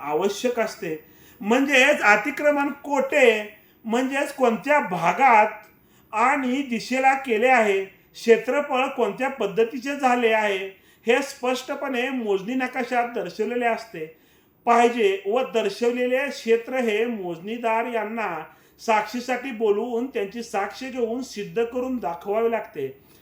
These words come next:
फोटो, व्हिडिओ, साक्षीदार यांचा वापर अतिक्रमण क्षेत्र सिद्ध करण्यासाठी केला जाऊ शकतो. बऱ्याच वेळा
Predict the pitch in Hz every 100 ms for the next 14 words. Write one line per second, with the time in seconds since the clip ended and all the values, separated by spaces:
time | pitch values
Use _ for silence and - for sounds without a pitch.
0 | _ _ _ 220 262 254 247 226 196 196
1 | 247 262 233 208 202 247 247 247 254 226
2 | 196 185 196 220 240 247 277 262 247 220
3 | 196 185 - - _ - 190 330 - 285
4 | 277 285 - 247 254 262 262 254 - 269
5 | 254 254 233 233 339 - 220 196 220 220
6 | 196 190 170 - 135 123 _ _ _ 139
7 | 160 202 277 330 285 269 208